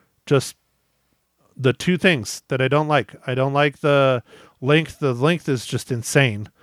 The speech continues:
And then, uh, the C G I wasn't super great. I think the rest of the film was a hundred percent on point.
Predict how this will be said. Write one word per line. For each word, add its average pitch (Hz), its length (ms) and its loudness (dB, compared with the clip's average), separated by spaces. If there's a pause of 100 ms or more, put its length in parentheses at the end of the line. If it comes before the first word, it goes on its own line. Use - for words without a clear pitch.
(520)
And 143 180 -2
then, 143 220 2
uh, 139 140 2
the 135 120 0
C 185 180 -4
G 175 140 0
I 247 120 2
wasn't 151 280 0
super 135 240 -2
great. 117 240 -8 (180)
I 143 120 2
think 156 220 2
the 147 100 2
rest 151 240 2
of - 80 0
the 147 80 2
film 165 320 4
was 127 200 2
a 113 100 4
hundred 139 260 2
percent 131 260 0
on 123 140 0
point. 95 260 -10